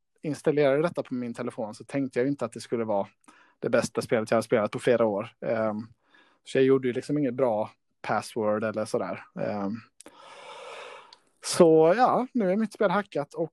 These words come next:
jag får se om jag får tillbaka det. Det är högst oklart.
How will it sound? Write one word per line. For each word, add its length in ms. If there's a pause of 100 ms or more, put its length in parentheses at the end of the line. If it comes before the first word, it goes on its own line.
(120)
jag 140
får 80
se 200
om 80
jag 100
får 80
tillbaka 400
det. 200
Det 80
är 480 (600)
högst 480
oklart. 480